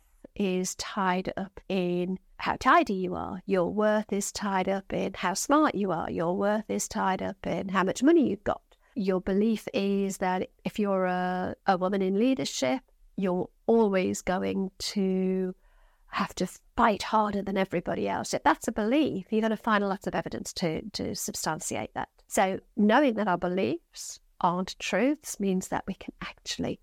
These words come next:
change them. And a little bit like our thoughts not being, um, set in stone, our thoughts, we get a choice. We also get a choice around our beliefs. And our beliefs are just thoughts. So if we can change our thoughts, hey,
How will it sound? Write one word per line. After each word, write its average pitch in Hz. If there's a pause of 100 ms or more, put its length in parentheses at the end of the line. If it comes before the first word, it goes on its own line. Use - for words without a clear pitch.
(300)
change -
them. -
And 220
a 214
little 370
bit -
like 202
our -
thoughts - (340)
not 196 (100)
being, 190
um, -
set -
in 196
stone, 269
our -
thoughts, - (220)
we 190
get 175
a 175
choice. 330
We 220
also 302
get 254
a 226
choice 196
around 180
our 180
beliefs. 165 (240)
And 233
our 254
beliefs 254
are 302
just -
thoughts. -
So 190
if 208
we -
can 208
change 190
our 170
thoughts, - (800)
hey, 220